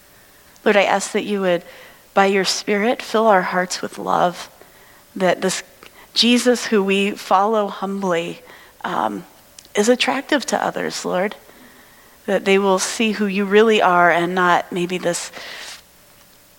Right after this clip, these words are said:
conquering, dominating picture that's,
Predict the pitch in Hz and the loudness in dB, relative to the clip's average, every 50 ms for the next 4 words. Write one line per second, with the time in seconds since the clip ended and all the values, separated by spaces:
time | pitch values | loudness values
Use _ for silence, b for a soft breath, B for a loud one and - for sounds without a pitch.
0 | _ - - - - 208 196 196 190 - 202 185 185 180 175 165 165 160 180 185 | _ -8 -8 -2 0 0 0 0 0 0 0 0 0 0 0 0 2 2 2 4
1 | 196 190 185 185 180 180 175 170 180 - - - - 254 - - - - 139 - | 2 0 0 -2 -2 -2 -4 -4 -6 -10 -12 -14 -12 -6 -4 -4 -2 -2 -2 -2
2 | 190 - 185 - - - - - - | -2 -4 -6 -6 -8 -10 -12 -12 -14